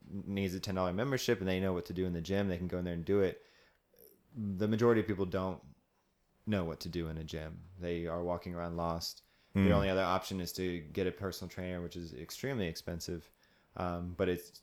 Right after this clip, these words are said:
Speaker 1: typically the best way as long as you get a good personal trainer. But, um, the CrossFit model is, is the opposite of that. It's a very high bar to entry when it comes to monthly membership, but you're getting small group classes that are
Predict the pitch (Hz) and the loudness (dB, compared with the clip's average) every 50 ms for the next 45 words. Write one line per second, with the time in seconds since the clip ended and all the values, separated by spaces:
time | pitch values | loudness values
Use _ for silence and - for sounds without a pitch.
0 | - - 107 95 87 - 87 85 - 87 - 98 101 - - - 87 85 80 82 | -6 -2 -2 -2 -2 -2 -4 -4 -2 0 2 2 2 2 0 -2 -2 -2 -2 -2
1 | 85 85 87 90 87 87 80 85 82 - 85 80 80 - 78 - - 87 90 - | -4 -4 -4 -4 -4 -4 -6 -8 -6 -6 -6 -6 -6 -8 -8 -8 -8 -10 -10 -10
2 | - - - - - 95 92 90 90 85 - _ _ _ _ _ _ _ _ _ | -12 -14 -12 -10 -8 -6 -6 -6 -6 -8 -10 _ _ _ _ _ _ _ _ _
3 | _ _ - 95 95 90 85 - - _ _ _ - 104 98 90 90 87 85 82 | _ _ -8 -4 -4 -4 -4 -6 -10 _ _ _ -8 -6 -4 -4 -4 -4 -6 -6
4 | 82 80 80 80 - _ _ _ _ _ _ _ _ - - - 127 117 117 - | -8 -12 -14 -16 -20 _ _ _ _ _ _ _ _ -10 -2 2 4 4 4 4
5 | - 107 101 98 98 95 90 90 87 85 85 - - - - 95 90 85 80 - | 0 -2 0 0 0 2 0 0 -2 -2 -4 -6 -8 -6 -6 -6 -4 -4 -6 -8
6 | - - - _ _ _ _ _ _ 90 98 104 95 92 92 - 90 82 87 87 | -10 -12 -14 _ _ _ _ _ _ -4 -2 0 2 2 0 0 -4 -6 -6 -4
7 | 85 85 82 82 85 - - 87 90 90 85 85 82 - - - _ _ - - | -4 -4 -4 -4 -4 -6 -4 -4 -2 -2 -2 -2 -4 -6 -10 -14 _ _ -16 -8
8 | 92 98 95 92 85 95 90 87 87 90 87 - 92 85 85 82 76 - - 87 | -4 -4 -2 -2 0 0 -2 0 -2 -4 -4 -4 -6 -6 -6 -6 -8 -8 -10 -12
9 | 82 - - 85 85 82 82 - 87 82 87 90 92 92 85 - - 85 78 69 | -10 -8 -8 -8 -8 -8 -8 -8 -8 -6 -4 -4 -4 -4 -4 -6 -6 -8 -8 -10
10 | - _ _ _ _ - 95 92 90 87 90 95 92 90 87 87 85 82 - - | -12 _ _ _ _ -4 -2 0 0 2 2 2 0 0 0 -2 -4 -6 -8 -12
11 | _ _ _ _ _ _ _ _ _ _ _ _ - - - 113 104 104 98 95 | _ _ _ _ _ _ _ _ _ _ _ _ -12 -4 0 2 2 4 4 2
12 | 95 87 - - 95 90 90 87 - - 87 85 80 90 92 90 87 87 85 82 | 0 -2 0 -2 0 0 0 0 0 -2 -4 -4 -2 0 0 2 2 2 4 2
13 | 82 82 80 73 | 2 0 -2 -4